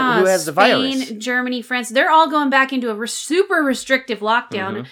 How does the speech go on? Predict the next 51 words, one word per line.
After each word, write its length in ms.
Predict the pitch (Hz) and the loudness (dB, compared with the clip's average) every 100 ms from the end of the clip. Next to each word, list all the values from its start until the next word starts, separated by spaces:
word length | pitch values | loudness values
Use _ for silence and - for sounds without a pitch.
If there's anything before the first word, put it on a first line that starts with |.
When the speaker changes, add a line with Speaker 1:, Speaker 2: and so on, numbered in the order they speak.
| - | -8
Speaker 2:
And 160 | 311 302 | 0 2
then 140 | 320 | 2
we're 160 | 349 539 | 4 2
facing, 480 | 523 330 311 320 302 | 0 -6 -6 -8 -8
if 140 | 262 | -6
we 80 | 277 | -6
get 120 | 269 | -2
Orange 300 | 339 539 - | -2 -2 -4
Man 220 | 415 392 | -4 -2
bad, 380 | 269 269 269 269 - | 0 0 0 -2 -8
I, 100 | 240 | -10
d-, 180 | - - | -10 -10
I 80 | |
think 160 | 262 370 | -8 -4
there'll 140 | 440 | -2
be 60 | 359 | -2
a 20 | |
Speaker 1:
Orange 80 | 330 | -4
Speaker 2:
little 160 | 311 320 | -2 0
Speaker 1:
Man 160 | 311 | 0
Speaker 2:
bit 80 | 294 | -2
Speaker 1:
bad. 80 | 262 | 0
Speaker 2:
more 180 | 269 285 | 2 2
stuff. 440 | 285 277 269 262 - | 0 -4 -4 -4 -8
But 200 | 226 269 | -6 -4
then 100 | 285 | -4
if 100 | 269 | -4
we 120 | 269 | -4
get 180 | 262 233 | -4 0
Biden, 440 | 311 370 339 302 | 0 0 -2 -2
we're 180 | 254 294 | -2 0
going 260 | 302 311 | 2 2
into 240 | 302 294 277 | 0 0 -2
a 40 | |
restrictive 500 | 247 254 - 254 240 | -6 -8 -6 -8 -8
lockdown. 580 | 202 254 294 277 233 226 - - - - | -2 0 0 -4 -6 -6 -10 -20 -14 -2
I 140 | 285 | 0
don't 180 | 427 508 | 2 2
know 120 | 415 | 2
how 180 | 330 330 | 2 0
the 60 | 269 | 0
people 300 | - 262 262 | -6 -6 -4
on 100 | 247 | -4
the 80 | 220 | 0
right 200 | 226 277 | 0 0
are 80 | 254 | -2
gonna 180 | 214 202 | -4 -8
respond 480 | 185 - 202 254 214 | -10 -10 -4 -2 -4
to 60 | |
that. 220 | 156 95 - _ _ _ _ _ _ | -8 -12 -14 _ _ _ _ _ _
I 240 | 247 311 | 0 0